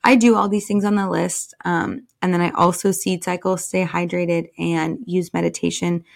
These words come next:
I just do a quick five-minute meditation in the morning. I can link that for you guys because it really does help me. So we've got some vitamin mineral tips. We've got blood sugar balance. We've got, um,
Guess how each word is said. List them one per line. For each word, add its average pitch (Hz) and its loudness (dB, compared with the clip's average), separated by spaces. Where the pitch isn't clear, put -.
I - -2
just - -6
do 381 2
a 403 0
quick 233 -2
five-minute 190 0
meditation 202 -2
in 185 0
the 175 -2
morning. 180 2
I 214 0
can 180 -4
link 175 -4
that - 0
for 247 -2
you 240 2
guys 233 0
because 202 0
it - -2
really 180 2
does 175 -4
help - -8
me. - -6
So 180 -4
we've 180 -6
got - 0
some 170 -8
vitamin 214 4
mineral 208 6
tips. - -2
We've 180 -2
got 165 2
blood 202 4
sugar 220 4
balance. 208 2
We've 170 0
got, 165 2
um, 165 -2